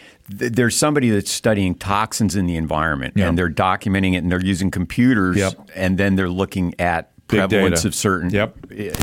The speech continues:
Speaker 1: illnesses.
Speaker 2: And what are they
Speaker 1: and
Speaker 2: saying?
Speaker 1: Well, the, it's,
Speaker 2: Endocrine.
Speaker 1: it's looking at, right, and, and cancers, but they're looking at the combinations in the environment,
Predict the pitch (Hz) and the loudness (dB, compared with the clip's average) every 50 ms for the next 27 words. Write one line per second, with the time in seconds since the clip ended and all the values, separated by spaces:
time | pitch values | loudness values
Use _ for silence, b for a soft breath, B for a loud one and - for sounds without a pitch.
0 | 101 107 110 104 98 104 101 104 101 95 101 95 82 80 117 101 90 82 B B | -2 -2 -2 -2 0 0 2 2 2 4 2 2 2 2 2 2 0 -2 B B
1 | B B B B B B B - 160 151 123 120 - 117 120 110 101 - 98 131 | B B B B B B B 2 2 2 2 2 0 0 0 2 0 2 2 2
2 | - - - 139 123 123 123 107 98 - - - 110 95 85 73 73 - _ - | 0 2 2 2 2 4 2 2 2 0 -2 -2 0 0 0 0 -2 -6 _ 0
3 | 98 104 104 - - - 117 120 110 - - 107 92 95 98 - - 104 82 101 | 0 0 0 -2 -2 -2 0 0 0 0 0 0 0 0 -2 0 -2 -2 -2 0
4 | 98 120 - - 131 123 120 123 135 131 135 117 - - 110 - - 107 107 104 | 0 0 2 2 2 4 4 4 2 4 2 0 2 0 -4 -2 0 0 0 2
5 | 92 98 90 95 107 113 131 135 - - - 60 62 - - - - - - 95 | 2 2 2 4 4 4 2 2 0 -2 -6 -6 -8 -10 -12 -12 -12 -6 -2 0
6 | 87 87 87 85 76 85 90 87 85 82 78 73 73 - | 2 2 2 2 0 0 0 0 0 0 -2 -4 -8 -12